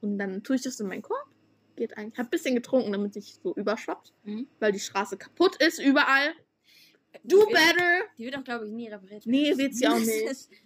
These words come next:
Speaker 1: Bei den meisten ist auch noch nicht mal so ein Schild für, äh,
Speaker 2: Ja.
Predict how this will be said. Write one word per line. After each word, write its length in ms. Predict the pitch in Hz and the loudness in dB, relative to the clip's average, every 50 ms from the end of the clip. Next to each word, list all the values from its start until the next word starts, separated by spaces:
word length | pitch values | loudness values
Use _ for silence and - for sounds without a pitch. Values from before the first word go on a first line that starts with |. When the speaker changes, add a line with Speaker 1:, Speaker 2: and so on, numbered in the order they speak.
| _ _ | _ _
Speaker 1:
Bei 200 | - 226 262 262 | -16 -12 -10 -10
den 120 | 262 262 269 | -12 -12 -20
meisten 340 | 294 311 339 _ _ - 254 | -20 -20 -20 _ _ -20 -20
ist 100 | 262 277 | -20 -20
auch 60 | 262 | -20
noch 120 | 254 262 269 | -20 -18 -20
nicht 100 | 285 - | -20 -20
mal 120 | 285 247 | -20 -20
so 80 | 220 233 | -18 -16
ein 80 | 233 233 | -12 -6
Schild 380 | - - 285 277 254 233 233 | -2 2 4 4 4 4 0
für, 300 | - - 233 220 208 - - - | -2 0 0 2 2 0 -2 -6
äh, 40 | - - _ _ - - 196 | -10 -12 _ _ -20 -18 -14
Speaker 2:
Ja. 260 | 190 190 190 - 233 | -12 -10 -10 -10 -10